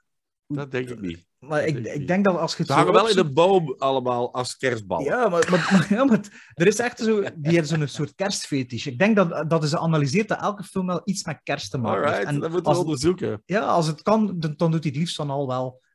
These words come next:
Speaker 2: tijdens de kerstperiode zijn, eh, zijn verhaal.
Speaker 1: Alright. Goed. Ehm, mag ik jou een zeer fijne kerst wensen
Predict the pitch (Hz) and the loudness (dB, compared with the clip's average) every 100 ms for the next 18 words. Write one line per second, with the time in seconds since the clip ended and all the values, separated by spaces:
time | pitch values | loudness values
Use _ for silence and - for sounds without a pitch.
0 | _ - 127 117 117 - 101 - - 98 | _ -2 -2 -2 -8 -8 -8 -8 -12 -12
1 | 82 90 98 92 87 87 92 101 92 101 | -10 -12 -12 -12 -10 -10 -12 -14 -10 -8
2 | 82 76 85 - _ _ - 170 190 - | -8 -8 -10 -14 _ _ 2 2 2 -6
3 | _ _ _ _ _ - 160 165 165 - | _ _ _ _ _ 4 6 4 2 -10
4 | - 147 143 147 135 131 113 98 92 120 | -2 -2 -2 0 2 2 -2 -4 -2 2
5 | 135 117 120 110 113 113 110 107 107 107 | 2 0 -2 -2 -4 -6 -4 -4 -2 -6
6 | 101 | -8